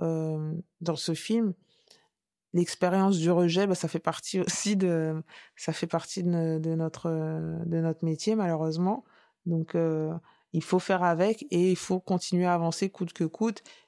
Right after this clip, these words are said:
Et il n'était pas question pour moi, euh, d'abandonner ce projet, euh, parce que, euh, des commissions avaient décidé que, euh, il n'était pas, euh, il n'était pas, euh,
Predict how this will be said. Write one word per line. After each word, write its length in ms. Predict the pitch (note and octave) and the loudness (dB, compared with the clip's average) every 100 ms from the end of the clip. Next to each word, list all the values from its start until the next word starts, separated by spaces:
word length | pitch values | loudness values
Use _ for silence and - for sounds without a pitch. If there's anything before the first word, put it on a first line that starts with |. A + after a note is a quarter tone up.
| _ - | _ 0
Et 80 | |
il 60 | E3+ | 2
n'était 220 | D#3+ E3+ | 2 2
pas 140 | E3+ F3 | 0 0
question 420 | F3+ - - G#3 | 0 -2 -2 -2
pour 160 | - E3+ | 0 2
moi, 360 | E3+ F#3 A3 - - _ _ - | 2 2 0 -6 -20 _ _ -4
euh, 280 | E3+ E3 E3 | 0 2 0
d'abandonner 600 | D#3+ E3+ E3 E3+ E3+ F3 | 2 2 2 2 4 2
ce 100 | F#3 | 0
projet, 380 | - F3 F3 F3+ | -2 0 2 2
euh, 460 | G3+ F#3+ E3 D#3+ D#3+ | 2 4 2 2 0
parce 340 | - - - E3 D#3+ | -2 -4 -2 -4 -2
que, 120 | F3+ | -2
euh, 400 | F#3+ F#3 E3 E3 F3+ | 0 2 0 -2 -6
des 140 | E3 E3 | -4 -2
commissions 580 | - E3 E3 - G3 F#3+ | 0 0 0 0 -2 0
avaient 260 | E3 D#3+ | 0 0
décidé 640 | D#3+ E3+ D#3+ - E3 F#3+ F#3 | 0 -2 -2 -6 0 0 0
que, 360 | - F3+ F#3+ F#3+ _ _ _ _ - | -2 -2 0 -4 _ _ _ _ -8
euh, 380 | D#3 D#3 D3+ D#3 - _ | -4 -4 -6 -8 -14 _
il 120 | F3 | -6
n'était 260 | D#3+ D#3+ F3 | -4 -4 -8
pas, 420 | - E3+ F3 F3 | -4 -2 -2 -2
euh, 200 | E3 D#3+ E3+ - _ _ _ _ _ _ - | -2 -4 -6 -12 _ _ _ _ _ _ -4
il 180 | F3 E3+ | 0 2
n'était 300 | E3 - F3 | 0 -2 -4
pas, 420 | - F3 F3+ F3 E3 | -2 0 2 0 0
euh, 280 | D#3+ D#3 | -2 -4